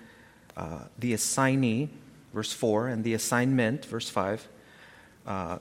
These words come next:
sections of our, of our outline. But today I, I'd like to take a sort of a big picture approach before getting into the details. Uh, my goal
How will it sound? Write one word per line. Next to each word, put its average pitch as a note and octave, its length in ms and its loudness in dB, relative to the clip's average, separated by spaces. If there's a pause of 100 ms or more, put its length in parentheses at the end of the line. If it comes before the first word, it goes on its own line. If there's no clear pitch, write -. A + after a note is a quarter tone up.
sections A#2 580 0
of G#2+ 140 -2
our, F#2+ 220 -2 (200)
of G#2+ 140 -2
our F#2 220 -2 (300)
outline. G#2 500 4 (1400)
But D#3+ 120 -2
today G3+ 280 4
I, E3 280 6
I'd C3+ 80 4
like C#3+ 220 0
to C3+ 100 -2
take B2 320 0
a G#2+ 240 2 (180)
sort C#3 300 -2
of A2 160 0
a G#2 60 0
big C3 420 -2
picture B2 400 -2
approach - 640 -2 (920)
before A#2+ 640 4 (140)
getting B2 280 4
into A#2 320 0
the G#2 140 -4
details. A#2 720 -2 (880)
Uh, G#2+ 400 2
my A#2 240 2
goal B2 640 4